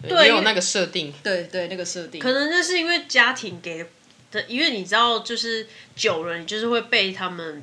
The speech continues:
Speaker 2: 影响，
Speaker 1: 嗯。
Speaker 2: 你就会觉得这好像是必须做的事情。
Speaker 1: 嗯。
Speaker 3: 嗯。
Speaker 2: 对，那你说情勒，我妈也很常情勒我啊。
Speaker 1: 嗯。
Speaker 3: 嗯哼。
Speaker 2: 对啊，好比说我要选科系，她，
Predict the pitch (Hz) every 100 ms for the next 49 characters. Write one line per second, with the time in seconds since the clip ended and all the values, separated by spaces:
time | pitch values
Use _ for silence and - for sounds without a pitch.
0 | - 175 170 - 185 - - - - -
1 | 214 311 247 226 202 254 175 202 226 233
2 | 226 196 175 180 196 160 - 180 156 -
3 | - 151 127 120 151 160 160 175 190 156
4 | 247 285 - 226 226 220 302 - 233 233
5 | 247 240 247 - _ 214 214 208 285 254
6 | 196 185 180 202 190 208 208 180 127 120
7 | 92 - 175 165 196 - - - 196 196
8 | 208 220 269 247 240 247 247 254 240 208
9 | 233 226 180 190 208 208 240 214 208 202
10 | 202